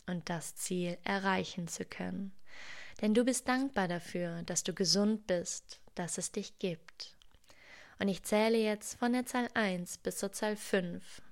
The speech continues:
Bei der Zahl fünf öffnest du deine Augen und bist wieder im Hier und Jetzt.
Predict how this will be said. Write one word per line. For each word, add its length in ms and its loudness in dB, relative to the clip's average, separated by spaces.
Bei 140 0
der 140 -2
Zahl 300 2
fünf 580 0
öffnest 460 0
du 60 4
deine 320 2
Augen 380 0
und 180 -4
bist 260 -6
wieder 300 0
im 100 -2
Hier 340 0
und 220 -4
Jetzt. 720 -8